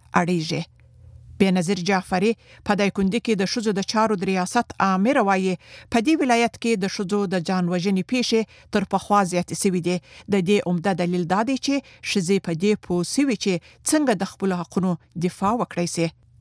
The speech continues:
فقر او بیکاري، په مخدره موادو باندې د کورنۍ اخته کېدل او د خلکو د سواد د کچې کموالی، دا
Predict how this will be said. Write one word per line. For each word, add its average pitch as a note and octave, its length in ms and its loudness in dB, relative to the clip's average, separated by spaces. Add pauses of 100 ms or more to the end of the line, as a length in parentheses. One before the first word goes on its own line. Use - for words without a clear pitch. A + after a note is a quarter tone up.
(120)
فقر G3 400 0
او F#3+ 120 2
بیکاري، F3+ 380 0 (380)
په A3+ 120 2
مخدره A3+ 520 2
موادو G3+ 400 4
باندې F#3+ 320 0
د F#3 140 -2
کورنۍ F#3 360 2 (100)
اخته - 240 -4
کېدل F3+ 280 2 (400)
او A3 60 6 (120)
د A3+ 100 0
خلکو D4+ 340 0 (200)
د F#3 100 0
سواد G3+ 380 0 (120)
د F3 140 -2
کچې G3 280 -4
کموالی، G#3 480 0 (400)
دا A3 100 2